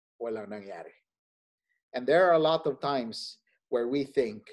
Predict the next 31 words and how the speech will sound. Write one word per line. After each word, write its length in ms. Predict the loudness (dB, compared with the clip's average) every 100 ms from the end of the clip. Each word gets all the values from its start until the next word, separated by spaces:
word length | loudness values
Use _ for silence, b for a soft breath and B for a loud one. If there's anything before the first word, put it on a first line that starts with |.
| -20 _ _ _ _ -2
Yahuwah 480 | 0 0 -4 -6 -6
has 160 | -10
forgotten 560 | -8 -6 -6 -6 -10 -14
us. 400 | -16 -20 -20 -20 _ _ _
There 160 | 2 6
are 100 | 8
a 60 |
lot 240 | 8 6 2
of 80 | 0
times 320 | -2 -2 2
when 240 | 2 2
we 160 | 0 -2
can 240 | 0 0
be 160 | 0 2
dis-, 240 | 2 2
depressed 640 | 0 0 2 2 0 0 b b -4
na, 160 | -2 0
alam 120 | 2 4
mo 40 | 4
yun, 120 | 0 -4 b b _ 2
both 400 | 10 10 10 4
of 160 | 0 4
his 560 | 4 4 2 -10 -16 _ _ _ 0
interpretations 1200 | 2 6 6 4 4 2 2 2 0 -2 -10 -14 _ _
came 320 | 0 0 0
true. 320 | 2 2 2 -6 _ _ _ _ _ _ _ _ _ _ 4
Why? 320 | 6 6 4
Because 240 | 2 0
the 100 | 0
second 380 | 4 4 6 6
one, 320 | 6 4 2